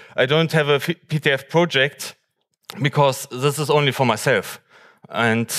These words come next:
um, this way it's quite easy, quite simple.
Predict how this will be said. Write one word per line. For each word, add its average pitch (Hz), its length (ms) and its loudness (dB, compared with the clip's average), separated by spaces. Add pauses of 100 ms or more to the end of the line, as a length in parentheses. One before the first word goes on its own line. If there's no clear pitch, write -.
(120)
um, 110 520 2 (1600)
this 107 180 -6
way 104 220 2
it's - 260 -6
quite 101 260 0
easy, 92 380 -2 (220)
quite 98 200 0
simple. 123 480 0